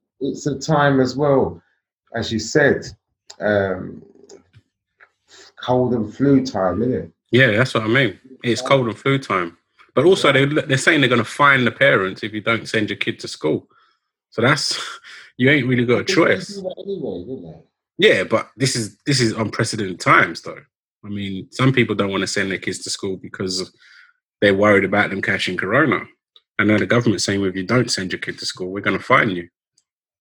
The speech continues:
Speaker 2: So, um, that, that's a little bit of an issue. I don't know where I stand on that, but, I mean, for me personally, I don't mind my kid going back to school, and he's quite excited to go back to school as well. He wants to go back to school. And for what I've seen anyway, children are the least affected by this.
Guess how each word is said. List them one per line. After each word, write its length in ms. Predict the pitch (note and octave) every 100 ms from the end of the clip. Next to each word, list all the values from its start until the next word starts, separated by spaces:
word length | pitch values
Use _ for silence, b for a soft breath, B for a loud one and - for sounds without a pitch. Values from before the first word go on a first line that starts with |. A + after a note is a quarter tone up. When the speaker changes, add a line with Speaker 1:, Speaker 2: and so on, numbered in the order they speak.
| _ _ _ _ - _
Speaker 2:
So, 120 | A2 G#2 G#2 G#2
um, 220 | G2 G2 _ _ _ _
that, 220 | D3 D#3 C#3
that's 220 | D3 D3
a 40 |
little 160 | B2+ G2+
bit 140 | G#2+ F#2+
of 80 |
an 80 | G2
issue. 460 | F#2+ - F#2 G2 A2
I 40 | G#2
don't 140 | A#2+
know 120 | A#2 G#2+
where 180 | G#2+
I 40 | G2
stand 340 | - A2+ G2+
on 120 | F2+ F2
that, 180 | F2 -
but, 180 | G2+ F#2+ - _
I 40 | G#2
mean, 220 | G#2 F#2+
for 140 | -
me 220 | A#2+ D#3 A2+
personally, 600 | C3 B2+ - G2 F#2+ G2+
I 120 | A2+
don't 120 | G#2+
mind 200 | G#2+ G2
my 80 | G2 -
kid 140 | - -
going 160 | G2
back 140 | F#2+ -
to 80 |
school, 300 | - - A2 F#2+
and 80 |
he's 140 | G2+ -
quite 200 | A#2 F#2
excited 380 | - A2+ G2 -
to 80 | F2+
go 160 | G#2
back 200 | G2+ -
to 100 | -
school 300 | - - F#2+
as 100 | F2+
well. 260 | G#2 A2 G#2+ b b b b -
He 60 | G2+
wants 260 | G#2+ G#2+
to 80 | -
go 120 | G2 -
back 160 | -
to 100 | -
school. 360 | - - F2+ - _ _ _ _ _
And 60 | G2
for 80 | B2
what 160 | D3 C#3
I've 80 |
seen 300 | - D3 A2
anyway, 320 | A2 G#2+ G2 F#2
children 400 | - B2+ G#2 G2+
are 80 |
the 80 | G2
least 240 | G2+ G2+ -
affected 460 | - A2 - G#2+
by 220 | G#2+ G#2+ F2
this. 420 | C#2+ - -